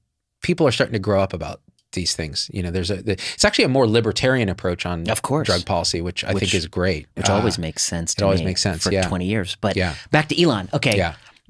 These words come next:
Speaker 2: Every, there's, in this town, there's so many billionaires and their big houses around here.
Speaker 1: Yeah, tell me about it.
Speaker 2: Yeah, okay. <laughs> Um, there's so many in this town, in this area. I think he might be one of the few ones who made his fortune by actually building something you can touch.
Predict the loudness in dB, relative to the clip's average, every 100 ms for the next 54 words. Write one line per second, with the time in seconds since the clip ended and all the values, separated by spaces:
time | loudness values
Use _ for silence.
0 | -2 2 2 -2 -4 0 2 0 0 2
1 | 4 2 0 0 2 2 2 4 4 4
2 | 4 2 2 2 0 0 0 -2 -4 -2
3 | 0 2 2 2 2 2 2 0 0 2
4 | 2 4 4 2 0 -2 0 -2 -4 -6
5 | -10 _ 0 0 0 0 0 2 2 2
6 | 2 2 2 0 -4 -4 0 4 4 4
7 | 4 2 0 0 0 -2 -2 0 0 -2
8 | -6 -10 _ _ _ _ _ _ _ _
9 | _ _ 0 2 2 2 2 2 2 0
10 | 0 2 2 4 2 2 -2 0 2 2
11 | 2 0 0 -2 -2 -2 -6 -8 -6 0
12 | 0 2 0 0 0 0 0 0 0 -2
13 | -2 -2 -4 -6 -6 -8